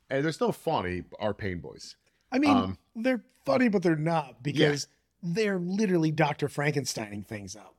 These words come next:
Speaker 1: Yeah. Badly.
Speaker 2: Yeah, they're not doing a great job of it.
Speaker 1: Yeah. 'Cause the thing with, with
Speaker 2: Well, they
Speaker 1: Pain
Speaker 2: met Dark Eldar.
Speaker 1: Yeah. And they looked at Homunculi and went like,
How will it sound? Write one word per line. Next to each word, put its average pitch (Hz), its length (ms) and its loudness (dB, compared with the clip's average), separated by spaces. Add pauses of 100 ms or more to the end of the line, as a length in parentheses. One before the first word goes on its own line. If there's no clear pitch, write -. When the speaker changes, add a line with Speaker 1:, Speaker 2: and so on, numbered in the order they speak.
Speaker 1:
Yeah. - 100 -20 (600)
Badly. 92 520 -2 (240)
Speaker 2:
Yeah, 156 460 4
they're 180 160 6
not 214 200 6
doing 196 140 6
a 160 60 4
great 151 260 0
job 135 300 -2
of 95 120 -16
it. 85 120 -20 (180)
Speaker 1:
Yeah. 85 140 -12 (400)
'Cause 131 160 -2
the 135 80 -10
thing 185 220 -4
with, 143 120 -8
with 123 160 -6 (120)
Speaker 2:
Well, 175 80 0
they 208 120 8
Speaker 1:
Pain 196 60 6
Speaker 2:
met 226 280 4 (960)
Dark 156 260 6
Eldar. 208 340 8 (600)
Speaker 1:
Yeah. 120 140 -2 (260)
And 110 200 -2
they 110 80 0
looked 113 180 -2
at 101 80 -4
Homunculi 101 560 -4
and 80 100 -10
went 80 120 -10
like, 78 140 -16